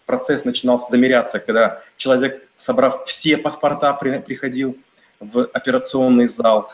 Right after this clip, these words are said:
а, м, считалось, что выход человека из зала — это конец процесса. Получается, процесс сбора паспортов и процесс выдачи паспортов не входил в оптимизацию. Или другой процесс. Для некого банка я оптимизировал обслуживание отделений. Так вот,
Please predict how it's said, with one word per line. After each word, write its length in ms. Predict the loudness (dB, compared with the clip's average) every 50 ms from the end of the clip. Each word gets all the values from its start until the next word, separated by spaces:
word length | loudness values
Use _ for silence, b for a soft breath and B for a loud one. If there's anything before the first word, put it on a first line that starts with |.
| B B B _ 0
а, 300 | 2 4 4 4 4 2
м, 360 | 0 -2 -4 -8 -10 -10 -10
считалось, 400 | -10 -6 -2 0 2 2 2 0
что 160 | -2 -4 -4
выход 340 | 0 0 0 0 0 -4 -6
человека 280 | -6 -6 -4 -2 -2
из 120 | -4 -2 0
зала — 300 | 2 2 2 2 2 0 -2
это 180 | -4 -4 -6
конец 260 | -4 -2 -2 -2 -4
процесса. 540 | -2 -2 -4 -4 -2 -4 -6 -6 -8 -12 -18 b b b b b b -6
Получается, 360 | -4 -4 -2 -4 -6 -6 -4
процесс 480 | -4 -4 -4 -2 -4 -4 -4 -6 -10 _ _ _ _ _ _ _ _ _ _ _ _ _ _ _ _ _ -16
сбора 680 | -12 -12 -10 -8 -2 0 4 4 4 4 4 0 -2 -4
паспортов 540 | -8 -8 -6 -6 -6 -6 -4 -6 -8 -8 -8 -8
и 80 | -8
процесс 420 | -6 -4 -6 -4 -4 -6 -8 -6 -6
выдачи 460 | -6 -4 -4 -4 -4 -4 -4 -6 -8
паспортов 540 | -8 -14 -12 -10 -10 -6 -4 -4 -6 -6 B B B B B B 0
не 140 | 2 2
входил 300 | 2 0 -4 -4 -2 -2
в 40 | -4
оптимизацию. 600 | -4 -2 -2 -2 0 0 0 0 0 -2 -4 0 2
Или 100 | 4 4
другой 320 | 4 4 4 4 2 2
процесс. 480 | 0 -2 -2 -2 -4 -8 -8 -10 -12 B B B B B -4
Для 140 | -2 0 2
некого 300 | 2 2 2 2 0 2
банка 340 | 4 4 4 4 4 2
я 60 | 2 0
оптимизировал 720 | 0 -2 -4 -4 -2 -2 -2 0 0 0 0 -2 -2 -2
обслуживание 540 | -4 -4 -2 -2 -2 0 2 0 0 0
отделений. 520 | -2 -4 -4 -4 -2 -2 -2 -4 -6 -8 b b b b b _
Так 160 | -12 -8 -4 -4
вот, 180 | -4 -4 b